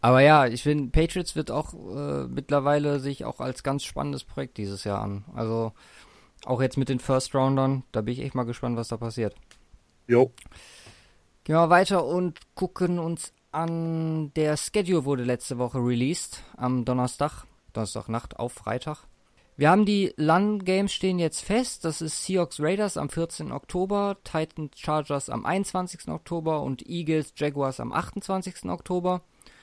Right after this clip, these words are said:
Speaker 1: Eagles Jaguars schon geil.
Speaker 2: Sollen wir uns Karten holen, ey?
Speaker 1: <laughs>
Speaker 2: Wenn wir welche kriegen.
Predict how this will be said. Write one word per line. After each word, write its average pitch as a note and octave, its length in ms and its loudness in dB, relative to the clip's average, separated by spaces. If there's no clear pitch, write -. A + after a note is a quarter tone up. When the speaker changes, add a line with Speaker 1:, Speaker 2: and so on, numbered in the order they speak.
Speaker 1:
Eagles D#3 300 4
Jaguars E3+ 400 2
schon D3+ 200 0
geil. A2+ 360 0
Speaker 2:
Sollen A#2 160 8
wir A#2+ 60 8
uns A#2+ 160 0
Karten C#3 320 8
holen, F3 240 8
ey? F3+ 140 0
Speaker 1:
<laughs> - 80 -12
Speaker 2:
Wenn B2+ 140 10
wir A#2+ 140 12
welche B2 260 10
kriegen. B2 400 4